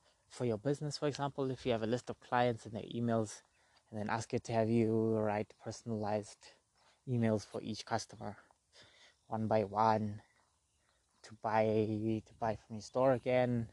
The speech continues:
um, to figure out on what customer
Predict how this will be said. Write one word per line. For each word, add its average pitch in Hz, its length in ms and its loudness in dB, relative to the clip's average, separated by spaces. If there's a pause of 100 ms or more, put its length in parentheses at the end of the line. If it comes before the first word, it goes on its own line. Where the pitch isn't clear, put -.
(720)
um, 104 600 -4 (3000)
to 113 80 -14
figure 123 320 4
out 110 380 6 (340)
on 117 220 2
what 107 220 2
customer 107 380 -6